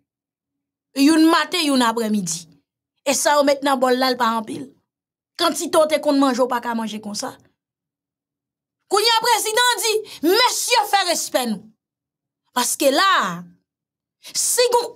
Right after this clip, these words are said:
atak ki fèt, se yon fwa nou pral manje. E premye fwa, l te pran desizyon pou l redwi kantite manje, la bay prizonye yo. Nan espas kote l te konstwi mega prizon, an,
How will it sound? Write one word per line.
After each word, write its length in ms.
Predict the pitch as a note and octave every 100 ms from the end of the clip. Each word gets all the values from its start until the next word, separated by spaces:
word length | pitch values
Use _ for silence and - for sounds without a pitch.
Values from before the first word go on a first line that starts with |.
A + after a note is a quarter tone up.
| G#4+
atak 420 | G#4 - A4+ - -
ki 120 | G4+
fèt, 500 | - G#4+ F4+ - - _ _ _
se 180 | - E4 - F4+
yon 100 | F4
fwa 240 | - B3+
nou 120 | A#3+
pral 260 | A#3 G#3 G3
manje. 360 | F3+ F3 F3+ - _ _ _ _ _ _ _ _ _ _ _ _ _ _ _ _
E 100 | E4 D#4+
premye 420 | F4+ A4 B4+ C5 A4+
fwa, 220 | E4+ F4+
l 60 | F4
te 80 | F4 E4
pran 200 | E4 C4
desizyon 560 | D#4 D#4 D#4+ B3 D#4+
pou 120 | D#4+ D#4
l 80 |
redwi 560 | D#4+ F4+ E4+ A3+ C#4 G4+
kantite 420 | F#4 D#4+ D4+ E4 C#4
manje, 560 | D4+ D4 C4+ G#3 C#4 - - -
la 220 | E4 F4+ D4+
bay 220 | D#4 C#4
prizonye 600 | C#4+ D4 C#4+ C4 B3+ C4 E4
yo. 120 | G4+ - - _ _ _ _ _ _ _ _ _ _ _ _ _ _ -
Nan 160 | E4+ E4+ G4
espas 480 | F4+ - - A4 - G#4
kote 200 | F#4+ E4+
l 160 | D#4+ D#4+
te 80 | D#4
konstwi 440 | D#4+ - - G4+ E4+
mega 300 | C4 C#4+ C4
prizon, 460 | D4 C4 A3 B3 D#4+
an, 180 | C#4+